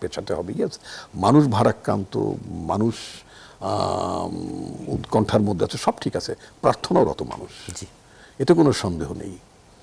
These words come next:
Speaker 1: কিন্তু আমি যে কথাটি বলছিলাম যে ম্যাডাম তো পুরো এক-, একটা ভালো নির্বাচনের জন্য তার স-,
Speaker 2: সারাটা জীবনের সংগ্রাম।
Speaker 1: সারা জীবনের সংগ্রাম করেছেন, গণতন্ত্র প্রতিষ্ঠার জন্য সংগ্রাম করেছেন। সুতরাং ম্যাডাম যদি একটা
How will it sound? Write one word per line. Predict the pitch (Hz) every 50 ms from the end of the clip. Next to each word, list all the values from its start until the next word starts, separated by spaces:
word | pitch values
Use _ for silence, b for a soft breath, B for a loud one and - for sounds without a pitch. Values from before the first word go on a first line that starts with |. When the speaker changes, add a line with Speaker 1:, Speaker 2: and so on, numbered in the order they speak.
| b b b b b b b b b b b - - -
Speaker 1:
কিন্তু | - 156 156 139 - 151 131 135 156 151 - -
আমি | - 117 127 131
যে | 131 135
কথাটি | 127 127 - 131 123 131
বলছিলাম | 120 120 110 - 123 117 110
যে | 107
ম্যাডাম | 104 95 98 101 107 120 123 127 123 - -
তো | - 131 127 120 120 -
পুরো | - 127 117 120 120
এক-, | 113 - - -
একটা | 113 - - 113 101
ভালো | 92 - - 107 113 113
নির্বাচনের | 113 110 101 101 104 107 - - 123 135 131
জন্য | 143 151 156
তার | - 147 131
স-, | - - - - - - - - - 107 98 90 92 98 98 95 98 113 - -
Speaker 2:
সারাটা | 123 120 117 120
জীবনের | 107 117 113 113 107
সংগ্রাম। | - - 110 95 87 85 80 - - -
Speaker 1:
সারা | 107 107 101
জীবনের | 90 101 90 101 101 92
সংগ্রাম | - - 95 90 - 95 90
করেছেন, | 90 - 90 - 95 92
গণতন্ত্র | 95 110 107 110 107 113 104 104 -
প্রতিষ্ঠার | - 117 - - 127 - - - 117
জন্য | 110 107 98 92
সংগ্রাম | - - 90 85 82 82 80
করেছেন। | - - 78 - - - 76 73 B B B B B B B
সুতরাং | - - 117 127 131 123
ম্যাডাম | 117 107 110 110 123 127 110 107 131 139 170 247 - B B B B B B 110 104
যদি | 101 113 113 104 113 113 107 107
একটা | 101 - -